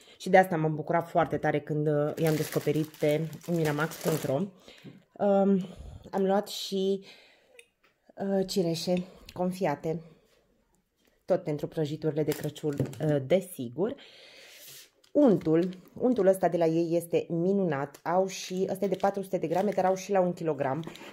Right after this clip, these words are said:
Prețul e wow. Sergiu, nu mai fă, uh, scandal în spate. Așa, um, eu când iau cel de un kilogram, îl tai bucăți și îl țin la congelator. E foarte bun untul ăsta Parma Regio și tot de la ei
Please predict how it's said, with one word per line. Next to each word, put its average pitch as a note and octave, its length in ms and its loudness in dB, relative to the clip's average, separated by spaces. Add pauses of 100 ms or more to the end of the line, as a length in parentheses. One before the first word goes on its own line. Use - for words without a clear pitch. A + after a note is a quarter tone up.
Prețul G3 320 4
e G3 140 10
wow. D3+ 560 4 (140)
Sergiu, D4 300 0
nu D4+ 60 2
mai A3 140 2
fă, D#3+ 380 0 (160)
uh, C#3 340 -4
scandal C#3 500 -6
în C3 100 -6
spate. C#3 320 -10 (480)
Așa, F#3 600 0
um, G#3 420 4 (580)
eu A#3 340 4
când B3+ 200 -2
iau A3 160 6
cel G#3+ 240 0
de F#3 80 2
un F#3 120 0
kilogram, F#3 500 0
îl G3 60 0
tai F#3+ 200 2
bucăți F3+ 420 -4
și - 80 -6
îl G#3+ 160 0
țin G3+ 260 0
la F3 160 4
congelator. D#3 840 0 (480)
E G#3+ 120 0
foarte D#3+ 300 6
bun D3+ 180 0
untul D3 220 -2
ăsta D#3+ 140 -4
Parma D#3 320 -2
Regio F#3+ 180 -2
și G#3+ 180 -4
tot D4+ 140 2
de D4+ 80 4
la G3+ 100 4
ei E3 380 0